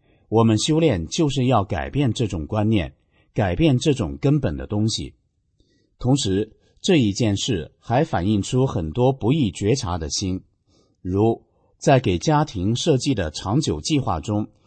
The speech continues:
可看到同修没有正法时间观念，这点也不容易分辨。有时我们往往用不执着正法时间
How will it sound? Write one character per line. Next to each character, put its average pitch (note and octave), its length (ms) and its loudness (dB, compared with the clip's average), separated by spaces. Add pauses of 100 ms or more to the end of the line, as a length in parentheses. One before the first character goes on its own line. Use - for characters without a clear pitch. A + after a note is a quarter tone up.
(260)
可 G2 240 0
看 C#3+ 180 2
到 B2+ 160 4
同 E2+ 240 -6
修 A#2 340 2
没 A2 200 2
有 A2 140 4
正 D#3 220 0
法 F2 200 -4
时 E2+ 200 -8
间 A2 220 0
观 C3 240 4
念， G#2+ 240 0 (420)
这 F3+ 160 4
点 D#2+ 340 0
也 F2+ 180 -2
不 D#3+ 160 2
容 G2 200 0
易 G#2+ 100 2
分 B2+ 240 0
辨。 G#2 280 -2 (480)
有 G2+ 180 2
时 G#2 400 0 (260)
我 G#2+ 140 4
们 A#2 160 6
往 A#2+ 220 4
往 F#2+ 240 2
用 A2+ 260 4
不 C#3+ 180 0
执 C3 220 0
着 F#2 300 -2
正 D#3+ 180 0
法 E2+ 220 -4
时 F2 240 -8
间 C3 340 0